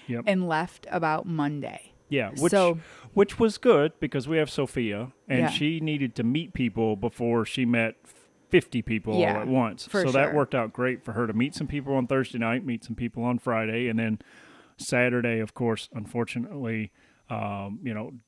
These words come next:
Speaker 1: due to the number of people, we felt
Speaker 2: Yeah.
Speaker 1: it was best to, you know, give her some, some drugs that we would give her when she goes to the vet,
Speaker 2: Yeah.
Speaker 1: just to, just to calm her nerves
Speaker 2: Yep.
Speaker 1: a little bit. Um, and, and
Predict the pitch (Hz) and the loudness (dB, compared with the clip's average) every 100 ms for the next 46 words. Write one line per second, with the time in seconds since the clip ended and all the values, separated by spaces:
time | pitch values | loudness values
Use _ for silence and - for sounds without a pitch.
0 | _ 135 143 135 107 110 120 113 110 104 | _ 0 0 0 -2 -2 -2 -2 -4 -6
1 | 101 127 113 113 104 110 92 113 135 123 | -6 -6 -4 -4 -4 -6 -4 -4 -4 -6
2 | 110 - 110 107 - - 110 107 101 - | -8 -8 -8 -8 -10 -8 -6 -6 -8 -14
3 | - 110 101 101 117 107 117 107 104 - | -12 -10 -8 -10 -10 -10 -6 -6 -6 -10
4 | - _ _ - 120 107 104 104 - - | -20 _ _ -8 -4 -2 -4 -6 -12 -12
5 | 110 101 113 113 107 120 117 107 101 95 | -10 -8 -4 -4 -4 -8 -8 -8 -8 -8
6 | 117 107 107 98 - 104 104 101 104 95 | -8 -6 -6 -6 -8 -8 -8 -8 -10 -6
7 | 123 123 143 151 160 - 123 - 131 - | 0 0 0 -4 -8 -6 -6 -4 -8 -10
8 | 180 - - 151 - 131 123 113 107 107 | -10 -6 -4 -4 -2 0 2 2 0 0
9 | 95 113 110 110 101 110 117 - _ - | 0 0 -2 -4 -2 -4 -4 -10 _ -20
10 | _ _ 113 107 104 101 104 110 - 131 | _ _ -2 0 0 -2 -4 -8 -6 -4
11 | 135 247 147 147 | -4 -4 -4 -4